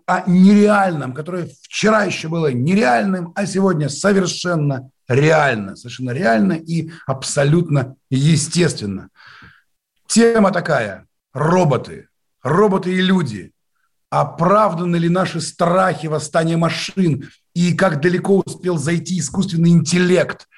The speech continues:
И что нас ждет? Что нас ждет в будущем с этими самыми роботами и людьми? Э, у нас здесь сегодня на разговор об этом приглашены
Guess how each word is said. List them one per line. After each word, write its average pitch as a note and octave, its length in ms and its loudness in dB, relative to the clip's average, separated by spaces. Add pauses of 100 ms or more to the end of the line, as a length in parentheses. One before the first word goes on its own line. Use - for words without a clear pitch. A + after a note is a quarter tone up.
(140)
И F3+ 60 -6
что G3+ 280 -2
нас F#3 160 0
ждет? F3 580 0 (160)
Что - 260 -4
нас F#3+ 140 0
ждет F3 220 0
в D3+ 100 -2
будущем E3 480 -2
с - 100 -6
этими E3 260 -2
самыми D#3+ 540 -2 (160)
роботами F3 800 0 (100)
и F#3 80 -2
людьми? F#3 680 4 (580)
Э, B2+ 640 0
у D3 100 0
нас G3 280 2
здесь G3+ 340 -2 (180)
сегодня F3 540 0 (100)
на F3 220 0
разговор F3+ 480 0
об F3 120 0
этом D#3+ 200 -6
приглашены E3+ 720 -2